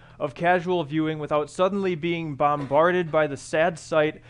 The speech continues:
of impoverished foreign children drinking muddy water, sitting in shacks, and staring puppy-eyed at the camera with swollen bellies, while Sarah McLachlan wailed in the background. And all over that, this soothing voice would read,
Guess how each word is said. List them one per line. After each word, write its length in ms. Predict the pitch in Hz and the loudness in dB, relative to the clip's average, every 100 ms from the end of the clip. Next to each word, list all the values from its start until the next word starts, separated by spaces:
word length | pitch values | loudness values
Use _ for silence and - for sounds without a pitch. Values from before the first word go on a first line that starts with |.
| - - | -20 -10
of 140 | 139 | -6
impoverished 920 | 139 139 113 - 160 165 170 170 - | -4 -6 -6 0 0 0 -4 -6 -8
foreign 460 | - - 156 156 151 | -16 -8 -4 -4 -6
children 580 | 131 147 143 131 139 135 - - | -6 -4 -4 -6 -10 -12 -16 -12
drinking 400 | 156 151 143 143 | -8 -6 -6 0
muddy 240 | 139 143 | 2 2
water, 560 | 139 131 135 139 143 135 - - | 2 2 2 2 -2 -6 -12 -20
sitting 380 | - 165 160 156 | -8 -4 -2 -2
in 120 | 147 | -6
shacks, 540 | 135 147 135 135 - 156 | -6 -4 -2 -2 -4 -12
and 180 | 131 | -10
staring 640 | 127 - 170 175 175 160 139 - | -12 -4 -2 0 -2 -6 -10 -12
puppy-eyed 720 | - 170 175 156 143 143 143 | -4 -4 -2 0 2 2 0
at 260 | 147 - 131 | -2 -6 -8
the 80 | 135 | -10
camera 500 | - 151 151 143 135 | -6 -4 -4 -2 -4
with 200 | 127 - | -6 -12
swollen 480 | - 151 160 147 131 | -12 -8 -6 -6 -2
bellies, 480 | 127 131 127 123 - - - - | 0 0 -4 -10 -18 -20 -20 -10
while 180 | 131 127 | -4 -4
Sarah 360 | - 175 175 | -4 -2 -2
McLachlan 720 | 156 147 143 143 143 147 127 113 - - - - - | -2 -2 0 0 0 -8 -10 -12 -18 -20 -20 -20 -12
wailed 440 | 123 147 160 156 | -4 0 0 0
in 80 | 147 | -4
the 80 | 135 | -4
background. 680 | 131 123 120 113 92 95 - - - - - - - - - - - | -2 -4 -6 -14 -16 -20 -20 -20 -20 -20 -20 -20 -20 -20 -20 -20 -12
And 140 | 120 | -2
all 320 | 147 151 160 | 2 2 0
over 320 | - 160 151 147 | -2 -2 -2 -2
that, 340 | 143 143 147 | 0 0 -2
this 120 | 131 | -10
soothing 540 | 113 - 160 151 147 135 | -12 -8 -6 -4 -6 -8
voice 420 | 135 139 135 - | -4 -4 -4 -8
would 140 | 135 | -12
read, 340 | 120 131 131 | -10 -8 -8